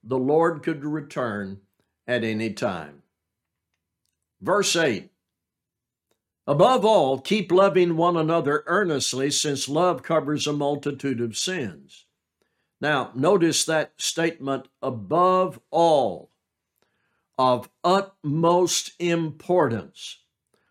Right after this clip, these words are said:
Loving God and loving God's people can never be some secondary or optional virtue. No virtue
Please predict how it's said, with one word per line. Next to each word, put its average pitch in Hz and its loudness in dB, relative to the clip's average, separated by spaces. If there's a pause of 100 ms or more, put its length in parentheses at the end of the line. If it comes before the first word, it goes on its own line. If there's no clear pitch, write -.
(100)
Loving 170 0
God 127 -2 (880)
and 135 -2
loving 185 2
God's 170 0
people 113 -4 (520)
can 156 2
never 190 2
be 151 2
some 151 0
secondary 147 0
or 127 -2
optional 170 0
virtue. 143 -4 (1300)
No 214 4
virtue 135 0